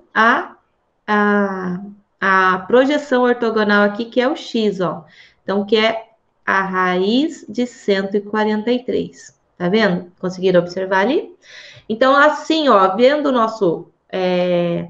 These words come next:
o nosso triângulo de forma diferente, em outra posição, o que que nós temos? Nós temos o cateto C, nós temos a projeção N, que é o X,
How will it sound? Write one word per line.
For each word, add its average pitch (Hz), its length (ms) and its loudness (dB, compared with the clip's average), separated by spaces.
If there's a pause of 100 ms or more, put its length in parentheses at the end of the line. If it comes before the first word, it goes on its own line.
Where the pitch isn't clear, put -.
(140)
o 180 100 -8
nosso 190 340 -6
triângulo 202 680 4
de 180 140 -12
forma 185 420 0
diferente, 208 840 -2
em 175 120 -4
outra 247 360 2
posição, 175 540 -2
o 233 40 -2
que 269 140 -6
que 277 100 -8
nós 269 300 -2
temos? 180 460 -4 (360)
Nós 233 240 2
temos 202 300 2
o 190 80 -4
cateto 180 380 -6
C, 247 500 -2 (200)
nós 214 260 -2
temos 196 300 0
a 196 80 2
projeção 180 680 0
N, 220 260 2
que - 100 -2
é 170 60 4
o 165 80 2
X, 262 520 0